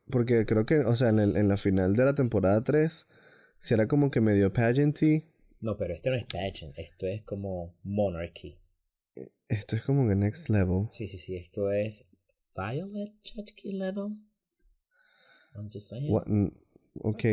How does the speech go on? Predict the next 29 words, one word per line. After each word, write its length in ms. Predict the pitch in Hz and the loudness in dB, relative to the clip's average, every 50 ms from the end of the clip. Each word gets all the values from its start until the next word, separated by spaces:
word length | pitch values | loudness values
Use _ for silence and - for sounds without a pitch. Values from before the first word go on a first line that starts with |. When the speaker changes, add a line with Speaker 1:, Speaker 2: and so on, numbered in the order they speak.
| 104 98 | 2 2
Speaker 1:
que 200 | - 110 101 95 | 2 2 2 4
no 140 | 95 95 95 | 4 2 2
tiene 240 | - 107 104 113 110 | 2 2 2 2 2
talento, 400 | - 113 117 135 127 110 - 98 | 2 2 2 2 2 2 0 0
¿o 40 | 95 | 0
qué? 180 | - 98 101 - - - _ _ _ _ _ _ _ _ | 0 -2 -4 -6 -10 -20 _ _ _ _ _ _ _ _
Está, 180 | - - - 107 110 151 143 | -10 -4 -2 -2 -2 -2 -4
está 180 | 143 - 110 | -4 -2 0
llamando 340 | 104 117 113 120 120 123 135 | 0 2 2 2 2 2 2
a 40 | 131 | 2
las 440 | 131 127 123 - - 120 - - - | 2 2 0 -2 -4 -8 -8 -6 -4
Speaker 2:
<laughs> 160 | 143 135 - | -4 -2 0
Speaker 1:
talentless. 680 | 160 147 143 131 110 98 104 95 104 - - - - - - - - - - - - - - - - - - - - - - - - - - - _ - | 2 2 4 2 2 2 2 0 0 -2 -6 -12 -16 -14 -14 -14 -12 -10 -10 -10 -10 -12 -14 -14 -14 -14 -14 -16 -14 -14 -16 -16 -16 -18 -20 -18 _ -2
Em, 560 | 95 98 98 95 92 90 87 87 90 85 - | 0 2 2 4 4 2 2 0 0 -2 -4
I 40 | - - - - - _ _ _ - - - - 101 98 | -6 -10 -14 -18 -20 _ _ _ -20 -8 -2 0 2 2
don't 120 | 98 104 | 2 2
know. 180 | 110 120 120 110 - - - _ 175 156 - - - - - _ | 2 0 -2 -4 -6 -12 -20 _ -20 -20 -20 -18 -16 -18 -4 _
Anyhow, 480 | - 165 160 139 110 110 95 90 71 101 | 2 4 6 6 6 4 4 2 2 2
ajá. 320 | 120 117 120 131 110 92 - - - - - - - - _ | 4 4 4 4 2 0 -2 -4 -12 -20 -20 -20 -20 -6 _
Entonces, 420 | - 127 139 143 135 127 131 123 120 | 2 2 4 4 4 4 2 2 2
después 300 | 127 123 - 139 143 143 | 2 2 2 4 4 6
viene, 400 | 156 160 160 165 170 170 170 165 - | 6 6 6 6 6 4 4 2 2
eh, 640 | 131 143 139 131 127 123 120 117 110 104 98 85 - | 2 4 4 6 6 6 6 6 6 4 4 2 2
Monet, 640 | - 120 123 120 120 131 131 135 151 180 208 196 - - 110 | 2 4 4 6 6 6 6 4 4 4 2 0 -4 -6 -2
¿no? 260 | 113 127 127 147 190 | 0 2 2 2 0
Speaker 2:
Monet 160 | 226 113 - - 120 | -2 -4 -8 -6 -2
Speaker 1:
Eh, 360 | 110 120 117 113 107 104 101 110 127 90 117 | 2 2 4 4 4 4 2 2 0 -4 -8
Speaker 2:
Exchange. 280 | 135 - - - - - - - | -12 -14 -16 -16 -16 -14 -12 -10
Ah, 680 | 98 101 98 95 98 95 95 92 92 90 87 87 | -10 -8 -8 -8 -10 -10 -10 -10 -10 -10 -10 -12